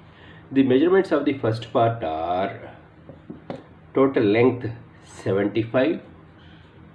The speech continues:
and breadth fifty and height twelve. Then this is the second part.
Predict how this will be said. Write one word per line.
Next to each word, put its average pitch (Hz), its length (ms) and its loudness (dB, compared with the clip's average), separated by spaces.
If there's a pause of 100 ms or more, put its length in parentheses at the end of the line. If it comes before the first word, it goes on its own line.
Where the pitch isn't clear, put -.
(1160)
and 110 360 -2 (220)
breadth 120 420 4 (1200)
fifty 127 680 -2 (1400)
and 107 260 0
height 131 500 0 (2250)
twelve. 95 400 0 (1300)
Then 104 380 0 (640)
this 135 200 -2
is 135 100 0
the 202 220 -2 (500)
second 156 640 6
part. 80 440 -4